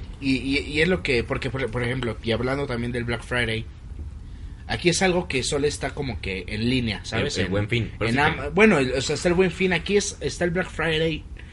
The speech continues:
Speaker 1: en Amazon, en
Speaker 2: Ah, sí me
Speaker 1: línea,
Speaker 2: llegaron
Speaker 1: o
Speaker 2: los correos.
Speaker 1: eh, pero sí lo puedes tener aquí de alguna manera,
Speaker 2: Ujú.
Speaker 1: pero no, o sea, no, no encuentras lo que tú me dices, o sea, no vas a
Speaker 2: No.
Speaker 1: encontrar el iPhone X en cinco dólares,
Speaker 2: No, para
Speaker 1: es,
Speaker 2: nada.
Speaker 1: es una mamada.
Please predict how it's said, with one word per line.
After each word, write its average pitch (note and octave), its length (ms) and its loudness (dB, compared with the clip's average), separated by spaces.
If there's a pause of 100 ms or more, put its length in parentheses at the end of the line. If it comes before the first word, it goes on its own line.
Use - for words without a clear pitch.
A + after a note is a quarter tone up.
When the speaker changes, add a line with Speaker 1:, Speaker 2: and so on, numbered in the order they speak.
(300)
Speaker 1:
en A2 460 0
Amazon, B2+ 680 0
en F2+ 340 -6
Speaker 2:
Ah, B2 160 10
sí D3+ 80 8
me C#3+ 120 6
Speaker 1:
línea, A#2+ 60 8
Speaker 2:
llegaron C3+ 180 10
Speaker 1:
o - 40 8
Speaker 2:
los G#2+ 100 4
correos. G#2+ 420 2 (420)
Speaker 1:
eh, A2 240 2
pero C3 160 4
sí F#3 160 6
lo F#3 100 8
puedes F#3+ 180 2
tener F3+ 200 2
aquí E3 200 4
de E3+ 60 6
alguna D3 240 0
manera, C#3+ 400 -2 (220)
Speaker 2:
Ujú. - 200 -8
Speaker 1:
pero D3+ 260 8
no, D#3+ 600 6
o C#3 80 4
sea, C3 200 0
no, C#3+ 220 -2
no D3+ 200 -2
encuentras C#3+ 560 0
lo B2 80 -2
que G#2+ 80 -8
tú C#3+ 120 -4
me C#3+ 100 -2
dices, C#3 300 -4
o - 20 -4
sea, A#2 80 -2
no B2+ 80 -2
vas C#3 100 -2
a F3 40 2
Speaker 2:
No. F#3 80 6
Speaker 1:
encontrar D#3 240 8
el C3+ 80 6
iPhone C3+ 440 4 (280)
X F3 480 6
en G#2 480 2
cinco D#3+ 500 6
dólares, D3 380 6
Speaker 2:
No, - 60 -2
para F2 160 -2
Speaker 1:
es, F#2+ 80 -2
Speaker 2:
nada. A2+ 120 0
Speaker 1:
es B2+ 80 -4
una C3+ 100 -2
mamada. C3 420 0